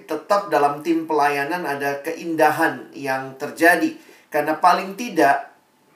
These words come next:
umur Timotius itu adalah separohnya umur Paulus, ya. Jadi, eh, ini menarik sekali relasi yang kita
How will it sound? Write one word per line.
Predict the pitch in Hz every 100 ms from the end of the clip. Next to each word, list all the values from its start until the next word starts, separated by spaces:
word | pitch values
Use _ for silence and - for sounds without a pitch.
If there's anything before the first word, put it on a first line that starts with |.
| _ _ -
umur | 170 170 156 160
Timotius | 165 143 143 160 156 151
itu | 160 156 196 165
adalah | 147 151
separohnya | 151 175 - 151 147 151 151 156 147 143
umur | 139 131 135
Paulus, | 131 123 117 - - - _ _ _
ya. | - 139 214 - - _ _ _ _ _ _
Jadi, | 131 127 151 160 160
eh, | - 131 131 127 127 -
ini | 156 185 165 143
menarik | 151 151 160
sekali | 156 156 147
relasi | 156 139 135 135 - 165 156 147
yang | 127
kita | 131